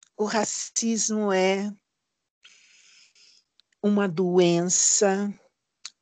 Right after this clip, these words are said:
conta-, extremamente contagiosa, baseada em mentiras,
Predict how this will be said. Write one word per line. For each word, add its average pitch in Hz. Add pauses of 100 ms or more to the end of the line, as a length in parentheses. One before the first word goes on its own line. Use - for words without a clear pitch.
conta-, 262
extremamente 339
contagiosa, 185 (1120)
baseada 202
em 269
mentiras, 254